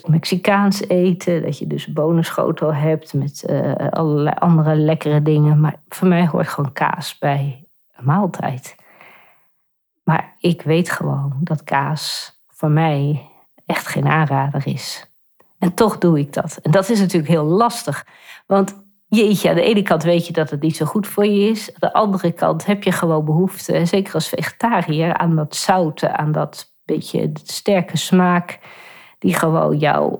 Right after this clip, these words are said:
op een heel andere manier ook gewoon voedt en energie geeft. Dat dat, eh, lekker, ja, het hoort misschien ook wel bij gezelligheid voor mij, kaas. Het is toch altijd, als je in een restaurant, eh, als vegetariër zit, eet je ook vaak kaas.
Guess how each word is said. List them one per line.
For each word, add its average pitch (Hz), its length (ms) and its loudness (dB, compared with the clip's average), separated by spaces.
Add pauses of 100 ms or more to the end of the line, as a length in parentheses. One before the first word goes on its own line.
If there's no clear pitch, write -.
(120)
op 170 120 0
een 170 120 0
heel 185 300 4
andere 165 180 2
manier 156 260 4
ook 151 140 -2
gewoon 156 220 -2
voedt - 380 -2
en 151 100 2
energie 156 520 2
geeft. - 760 -4
Dat 156 180 -2
dat, 151 320 -4
eh, 147 320 0
lekker, 151 580 -2 (760)
ja, - 180 -2
het 196 100 -2
hoort 226 180 4
misschien 202 300 2
ook 190 120 0
wel 160 120 4
bij 165 160 2
gezelligheid 156 960 0
voor 151 180 -4
mij, 151 200 0
kaas. 156 480 -4
Het 175 180 -8
is 180 140 -4
toch - 240 -4
altijd, 170 300 0
als 156 160 -4
je 165 80 0
in 165 60 0
een 160 60 2
restaurant, 160 680 -2
eh, 151 200 2
als - 140 -6
vegetariër 165 720 0
zit, 151 380 -6
eet 156 140 -2
je - 100 -6
ook - 180 -4
vaak 196 200 -2
kaas. 214 480 -4